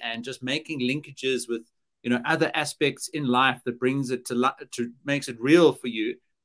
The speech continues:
uh, in terms of getting these concepts. I almost find myself enjoying, you know, the subject and then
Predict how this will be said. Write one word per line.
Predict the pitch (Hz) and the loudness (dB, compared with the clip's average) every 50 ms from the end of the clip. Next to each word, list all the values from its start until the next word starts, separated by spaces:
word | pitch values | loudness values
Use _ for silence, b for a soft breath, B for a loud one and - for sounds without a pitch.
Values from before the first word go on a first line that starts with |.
| _ - | _ -6
uh, | 110 113 113 - | -2 -2 -2 0
in | - 120 120 | 0 -2 0
terms | - 135 127 120 | 0 0 0 0
of | 120 120 | -2 2
getting | 127 127 131 151 147 | 4 4 4 4 0
these | 127 117 120 - 131 | 0 -2 -2 -4 -4
concepts. | 127 120 120 117 113 - _ _ _ _ - - | -4 -2 0 -2 -2 -4 _ _ _ _ -2 4
I | 151 | 6
almost | 175 208 233 214 - - | 6 8 6 4 4 4
find | 196 196 196 196 | 4 4 4 6
myself | 185 180 175 - 175 170 160 156 | 4 2 2 4 2 2 2 2
enjoying, | 151 143 120 120 135 139 165 185 180 160 131 120 120 127 143 151 - | -2 -4 -2 0 2 4 4 4 4 4 6 6 4 4 2 -2 -8
you | - 131 127 | -8 -8 -4
know, | 131 131 135 127 | -2 -2 0 0
the | 131 127 | 0 -2
subject | - 160 165 165 - - 113 107 107 - _ _ - | -2 -2 -2 -2 -2 -2 -4 -4 -4 -6 _ _ -8
and | 127 127 135 | -6 -4 -2
then | 135 131 | -2 0